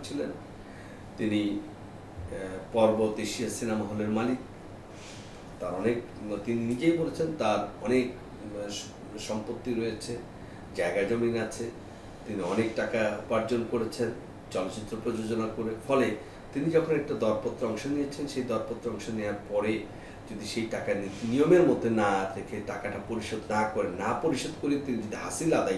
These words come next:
করেন, প্রথম আলোর report অনুযায়ী আমি বলছি, তাহলে সেটা তো পুরোপুরি বরখেলাপ হচ্ছে, যে সুনির্দিষ্টভাবে আইনের বরখেলাপ হয়। আহ, তো শিল্পী সমিতির একজন secretary তিনি যদি নিজে এরকম করেন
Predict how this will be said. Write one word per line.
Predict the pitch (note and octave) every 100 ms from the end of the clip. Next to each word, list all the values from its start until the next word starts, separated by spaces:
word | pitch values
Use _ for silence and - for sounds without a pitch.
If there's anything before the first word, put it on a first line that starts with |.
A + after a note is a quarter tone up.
| -
করেন, | F2+ F2 - - -
প্রথম | A2+ A2 C3
আলোর | B2+ A#2
report | G#2+ G#2+ G#2
অনুযায়ী | G2+ G2+ F2+
আমি | E2+ E2+ -
বলছি, | - - - - - - - -
তাহলে | - A#2+ A#2
সেটা | - A2 G#2+ G#2
তো | G2 - - - -
পুরোপুরি | C#3+ F3 E3 C#3 A2 G2+ - - G2
বরখেলাপ | G#2 G#2 B2+ B2
হচ্ছে, | - - - F#2 F2 - - - - - G#2+ G2
যে | G#2 G2+ F#2+ F#2
সুনির্দিষ্টভাবে | - - C3 C3 - - A2 G#2 G2+
আইনের | - A2+ -
বরখেলাপ | F2 E2+ F#2+ F2 -
হয়। | E2+ - - - - - - -
আহ, | F#2 F2 -
তো | -
শিল্পী | C3+ C#3 C#3
সমিতির | A#2+ A2 A#2+
একজন | B2
secretary | - A#2+ A2 A2+ A2 G#2
তিনি | A#2 A#2+
যদি | A#2+ A#2+
নিজে | A2+ G#2+ A#2+
এরকম | A#2 G#2+ A2 G#2
করেন | G2+ F#2 - -